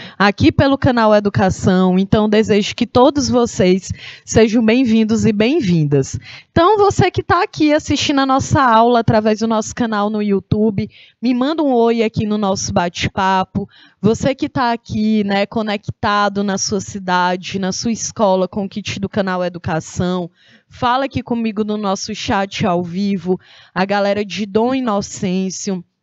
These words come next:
de Esperantina. Eu acho que é a primeira vez que eu vejo Esperantina aqui. É ou não é? Coloca aqui pra mim, Esperantina.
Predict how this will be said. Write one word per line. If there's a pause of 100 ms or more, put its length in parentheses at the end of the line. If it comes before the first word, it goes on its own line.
(520)
de
Esperantina. (300)
Eu
acho
que
é
a
primeira
vez
que
eu
vejo
Esperantina
aqui. (240)
É
ou
não
é?
Coloca
aqui
pra
mim,
Esperantina.